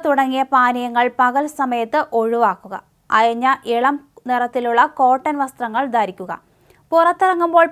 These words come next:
പാദരക്ഷകൾ ധരിക്കുക. കുടയോ തൊപ്പിയോ ഉപയോഗിക്കുന്നത് നല്ലതാണ്.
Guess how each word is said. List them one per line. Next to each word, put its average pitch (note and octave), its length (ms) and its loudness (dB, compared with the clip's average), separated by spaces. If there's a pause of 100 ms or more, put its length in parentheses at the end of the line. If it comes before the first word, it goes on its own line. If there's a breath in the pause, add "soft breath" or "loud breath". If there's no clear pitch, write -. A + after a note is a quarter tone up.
പാദരക്ഷകൾ C#4 760 0 (140)
ധരിക്കുക. A#3+ 380 -2 (200)
കുടയോ C4 340 0 (160)
തൊപ്പിയോ D#4 400 -4 (180)
ഉപയോഗിക്കുന്നത് B3 600 -2 (240)
നല്ലതാണ്. G3+ 460 -8